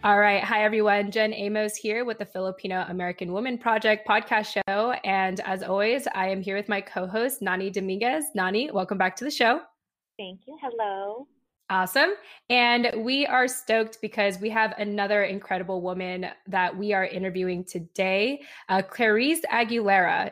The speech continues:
Speaker 1: is the creator of the Tagalog Project, which is her personal quest to teach her daughter Isabel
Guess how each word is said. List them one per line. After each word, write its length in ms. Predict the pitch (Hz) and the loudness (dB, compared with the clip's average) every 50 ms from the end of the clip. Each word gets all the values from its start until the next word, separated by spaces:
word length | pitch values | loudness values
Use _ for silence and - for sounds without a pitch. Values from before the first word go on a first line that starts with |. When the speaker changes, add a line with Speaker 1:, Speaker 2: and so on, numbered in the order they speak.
| - - | -6 -4
Speaker 1:
is 280 | - 196 190 196 185 - | -2 -2 -2 -2 -4 -4
the 160 | - 190 185 | -4 -4 -4
creator 560 | - - - 202 190 196 220 247 254 247 240 | -4 -6 -6 -2 2 2 4 4 4 4 2
of 240 | - - 196 196 185 | 2 2 0 0 -2
the 80 | 196 190 | -4 -8
Tagalog 520 | - 196 170 185 180 180 180 180 180 - | -6 -4 0 0 2 2 0 -2 -4 -6
Project, 520 | - - 175 165 165 - - - - - - - - - - | -4 -2 -2 -2 -2 -4 -6 -6 -6 -8 -12 -20 -10 -4 0
which 180 | 202 208 202 | 0 2 2
is 120 | 220 202 196 - - | 0 -2 -2 -2 2
her 220 | - 269 320 311 - | 2 4 4 4 2
personal 340 | - 247 247 - 220 196 190 | 0 0 0 0 -2 -2 -2
quest 420 | 190 - - 180 180 180 - - - | -2 0 0 2 2 0 -2 -6 -10
to 60 | 180 | -10
teach 300 | - - 254 262 262 - | -8 -6 -6 -6 -4 -4
her 100 | - 277 | -4 -2
daughter 440 | 220 - 196 185 185 185 190 185 - | 0 2 4 4 4 4 4 2 2
Isabel 600 | - 247 262 214 208 170 - 170 160 160 165 190 | 2 0 2 2 0 0 2 2 2 2 2 0